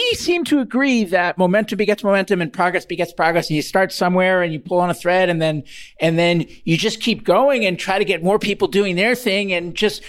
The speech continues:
do whatever you feel most equipped to do. And then, you know, and then the flywheel picks up steam. Like, that's how I think about it too.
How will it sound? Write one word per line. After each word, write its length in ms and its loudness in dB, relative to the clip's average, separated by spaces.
do 140 4
whatever 280 2
you 120 2
feel 200 0
most 240 0
equipped 260 0
to 80 0
do. 260 2
And 140 0
then, 460 0
you 160 -2
know, 260 2
and 160 2
then 80 2
the 80 2
flywheel 400 2
picks 240 -2
up 140 -4
steam. 180 2
Like, 160 0
that's 180 -4
how 140 4
I 120 2
think 180 -4
about 180 2
it 100 -4
too. 300 2